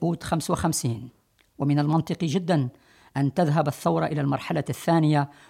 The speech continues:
وهي مرحلة التنظيم، فظهرت العديد من التنظيمات في نهاية خمسة وخمسين وبداية ستة وخمسين. ومن هذه التنظيمات نذكر على سبيل المثال لا الحصر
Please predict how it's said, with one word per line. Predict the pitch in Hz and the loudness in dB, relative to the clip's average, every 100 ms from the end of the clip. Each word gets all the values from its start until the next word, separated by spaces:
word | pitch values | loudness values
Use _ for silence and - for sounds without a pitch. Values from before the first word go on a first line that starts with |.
| - | -4
وهي | 160 147 | 0 2
مرحلة | 135 127 - 151 - | 0 -2 -2 -4 -4
التنظيم، | - 208 202 220 143 123 - _ _ _ _ - - - | -2 0 2 4 2 0 -8 _ _ _ _ -20 -20 -20
فظهرت | - 156 185 156 147 143 | 0 4 4 4 2 0
العديد | 131 135 143 151 135 | -2 -2 0 0 0
من | 147 | -2
التنظيمات | 139 - 139 127 131 135 139 139 | -2 -2 -2 -2 -2 0 0 0
في | - 143 | -2 -2
نهاية | 135 127 143 139 135 | 0 0 0 -2 -4
خمسة | - 143 151 | -6 -6 -6
وخمسين | - 139 180 180 | -4 -4 -2 0
وبداية | 151 127 143 143 | 0 0 -2 -2
ستة | - - 139 | -4 -8 -8
وخمسين. | - 113 - 120 120 - _ _ _ _ _ _ - _ | -8 -8 -8 -12 -14 -20 _ _ _ _ _ _ -20 _
ومن | 180 233 | 2 6
هذه | 214 277 254 214 | 6 6 6 4
التنظيمات | - 208 214 247 226 - | 2 2 4 6 4 2
نذكر | 202 202 - 139 | 0 0 -4 -6
على | 123 170 165 | -4 -2 -2
سبيل | 180 175 202 | 0 0 2
المثال | 185 196 233 202 | 0 0 0 0
لا | 233 | 0
الحصر | - 156 - | 0 -2 -2